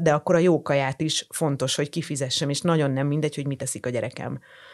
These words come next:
Ö, és nyilván ez az egyik vége, a másik vége meg a, nem tudom, a leszakadt kistérségben a,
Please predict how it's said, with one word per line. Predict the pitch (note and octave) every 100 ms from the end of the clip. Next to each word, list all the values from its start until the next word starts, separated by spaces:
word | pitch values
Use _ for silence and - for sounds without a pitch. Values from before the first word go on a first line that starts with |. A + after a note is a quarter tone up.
| - -
Ö, | D3 C#3
és | - -
nyilván | G3 D#3+ C#3
ez | D3
az | C#3
egyik | C3+ C#3+ -
vége, | F3 F3+ F3+ F3+
a | -
másik | D3+ D3 - B2+
vége | C#3 C3 C3+ C3 -
meg | C#3+ C3 C3+ -
a, | B2+ B2+ B2+ -
nem | - C3 C3
tudom, | B2+ C3 C#3
a | C3
leszakadt | C#3 - - B2+ B2+
kistérségben | B2+ - C3 B2 - B2+ C3 B2+ B2 C3
a, | - D#2